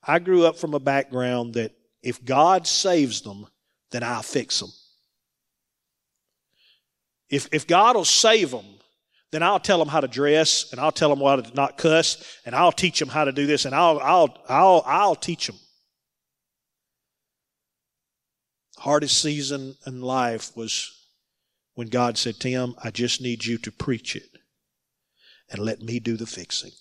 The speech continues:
And I'd sit there and say, "Well, God, I'm, I'm just not sure."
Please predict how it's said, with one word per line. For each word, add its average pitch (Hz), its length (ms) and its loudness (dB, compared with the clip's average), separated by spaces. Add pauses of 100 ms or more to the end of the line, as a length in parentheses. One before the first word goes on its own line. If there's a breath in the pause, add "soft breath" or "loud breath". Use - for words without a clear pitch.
(4000)
And 127 100 -6
I'd 139 140 2
sit 151 180 0
there 135 100 0
and 127 60 -2
say, - 80 0
"Well, 117 120 0
God, 185 260 4
I'm, 175 180 0
I'm 180 140 0
just 170 160 -10
not 160 160 -4
sure." - 140 -8